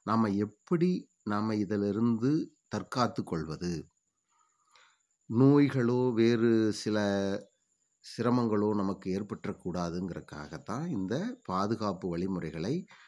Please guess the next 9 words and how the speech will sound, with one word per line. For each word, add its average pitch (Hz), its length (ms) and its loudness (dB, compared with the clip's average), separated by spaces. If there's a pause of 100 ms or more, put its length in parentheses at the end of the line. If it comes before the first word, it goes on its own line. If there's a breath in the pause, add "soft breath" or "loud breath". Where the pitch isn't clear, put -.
(120 loud breath)
நமக்கு 92 440 -6
வழங்கியிருக்காங்க. 80 1000 -8 (1500)
என்ன 117 340 2
சொல்லியிருக்காங்கன்னு 123 600 0
பார்க்கலாமா? 139 800 -4 (1700 loud breath)
உங்களுக்கு 147 840 4 (240)
தாகம் 202 800 0
இருந்தாலும் 160 760 4
இல்லாட்டியும், 151 800 0